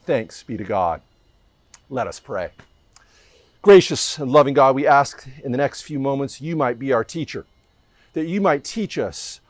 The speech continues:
a new lesson, you might speak to us a new word, one that we may not have thought of, that might strike us and prick our hearts right now. Lord, that you might change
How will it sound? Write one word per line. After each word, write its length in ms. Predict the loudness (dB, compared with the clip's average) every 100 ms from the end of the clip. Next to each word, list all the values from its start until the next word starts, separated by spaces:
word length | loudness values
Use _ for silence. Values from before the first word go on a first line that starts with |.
| -6
a 80 | -2
new 240 | 0 0
lesson, 480 | 2 2 0 -8 -8
you 80 | -6
might 220 | -6 -6
speak 520 | -8 -8 -8 -10 -12 -12
to 200 | -6 0
us 320 | 0 0 -6
a 120 | -8
new 240 | -6 -6 -4
word, 380 | -2 -2 -2 -10 _ _ _ _
one 180 | -4 -2
that 120 | -2
we 100 | -4
may 160 | -4 -2
not 140 | -2
have 100 | -4
thought 300 | -4 -4 -4
of, 200 | -6 -16 _
that 120 | -8
might 200 | -6 -6
strike 420 | -8 -6 -4 -4 -6
us 340 | -6 -10 -20 _ _ _ _
and 100 | -20
prick 220 | -12 -8 -6
our 100 | -4
hearts 320 | -4 -6 -6
right 220 | -8 -8
now. 320 | -12 -12 -16 _ _ _ _
Lord, 140 | -8 -8
that 100 | -8
you 100 | -6
might 220 | -8 -8
change 540 | -14 -10 -6 -6 -8